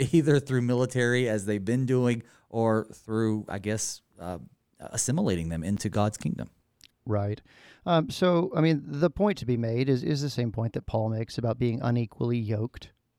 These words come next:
Speaker 2: You know, that it, it's not a helpful thing, uh, when you marry someone who has a, t-, a totally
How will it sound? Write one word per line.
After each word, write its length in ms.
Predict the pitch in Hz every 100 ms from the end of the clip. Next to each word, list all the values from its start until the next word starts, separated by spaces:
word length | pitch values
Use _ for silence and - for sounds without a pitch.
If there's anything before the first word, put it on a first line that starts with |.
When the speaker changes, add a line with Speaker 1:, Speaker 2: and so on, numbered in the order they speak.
| _ _ _ _ -
Speaker 2:
You 100 | 147
know, 180 | 127 135
that 240 | - 143 - - -
it, 180 | - 156
it's 240 | 135 151 -
not 160 | 180
a 80 | 156
helpful 380 | 135 - - 131
thing, 480 | - 151 123 120 -
uh, 160 | 120
when 220 | 120 123 123
you 180 | 120
marry 360 | 120 120 127 135
someone 480 | - 110 110 110 117
who 140 | 120
has 160 | 113 113
a, 40 |
t-, 200 | 110 - -
a 100 | 117
totally 640 | 110 - 180 180 165 143